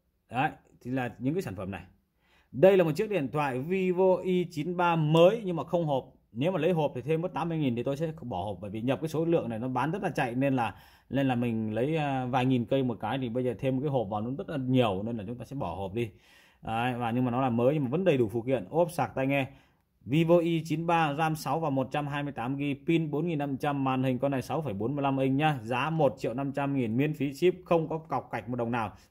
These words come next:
thoải mái kiểm hàng, ship toàn quốc. ram sáu và một trăm hai mươi tám gi, ok chưa? Bán cho tất cả mọi người giá một triệu năm trăm. Nếu mà các bạn muốn tìm những cái dòng này nhưng mà đắt tiền hơn thì là gì? Là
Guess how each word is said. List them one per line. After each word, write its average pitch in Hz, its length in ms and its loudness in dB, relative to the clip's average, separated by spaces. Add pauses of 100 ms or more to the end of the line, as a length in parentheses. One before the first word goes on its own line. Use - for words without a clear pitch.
(140)
thoải 131 260 2
mái 120 220 -4
kiểm 117 260 -2
hàng, 110 180 -6
ship 202 260 -2
toàn 131 140 -2
quốc. 165 280 2 (360)
ram 143 200 -2
sáu 131 260 -4
và 147 80 0
một 123 200 -2
trăm 135 140 -4
hai 131 140 -2
mươi 131 100 -2
tám 123 240 -4
gi, 131 160 0 (320)
ok 123 140 -4 (160)
chưa? 135 160 0 (340)
Bán 117 260 0
cho 151 120 -6
tất 175 120 -2
cả 113 100 -2
mọi 107 140 -4
người 113 240 -2
giá 107 200 -4
một 131 260 0
triệu 110 140 -2
năm 127 180 -2
trăm. 127 240 0 (340)
Nếu 151 220 6
mà 202 100 2
các 196 120 -2
bạn 190 220 2 (100)
muốn 139 440 0
tìm 151 280 2
những 156 120 -4
cái 185 100 0
dòng 143 280 2
này 135 380 0
nhưng 160 260 0
mà 127 340 -2 (240)
đắt 214 200 -4
tiền 160 140 6
hơn 165 320 4 (280)
thì 131 80 -4
là 139 100 0
gì? 135 280 -4 (240)
Là 113 360 -6